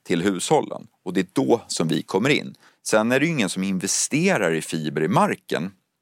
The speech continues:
om man inte har för avsikt att ansluta hushåll och börja tjäna pengar. Det finns ju ingen operatör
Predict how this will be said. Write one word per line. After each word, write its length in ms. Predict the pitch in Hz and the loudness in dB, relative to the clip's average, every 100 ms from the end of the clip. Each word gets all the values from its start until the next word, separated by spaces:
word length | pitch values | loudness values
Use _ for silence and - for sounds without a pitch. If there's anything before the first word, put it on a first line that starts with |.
| _ _ _ _ _ _ | _ _ _ _ _ _
om 120 | - | -6
man 140 | 160 165 | -2 -2
inte 200 | - - | -4 -6
har 120 | 73 | -6
för 140 | - | -2
avsikt 680 | 87 107 - - - 104 - | 2 2 0 -2 -2 -2 -2
att 140 | - - | -4 -2
ansluta 1120 | - 120 95 80 - 123 147 165 _ - 62 - _ _ _ - | 0 0 0 -6 -4 0 0 -2 _ -4 -4 -6 _ _ _ -2
hushåll 460 | 107 85 - 120 | 0 0 2 2
och 60 | 95 | 4
börja 180 | 82 78 | 2 2
tjäna 280 | - 82 78 | 0 -4 -2
pengar. 420 | 147 196 - - | -2 -2 -2 -4
Det 80 | - | -2
finns 280 | 98 104 | -2 0
ju 40 | 180 | 2
ingen 180 | 131 78 | 2 0
operatör 920 | - 80 76 - 131 127 - - 117 | 0 -2 -2 0 2 4 2 0 -4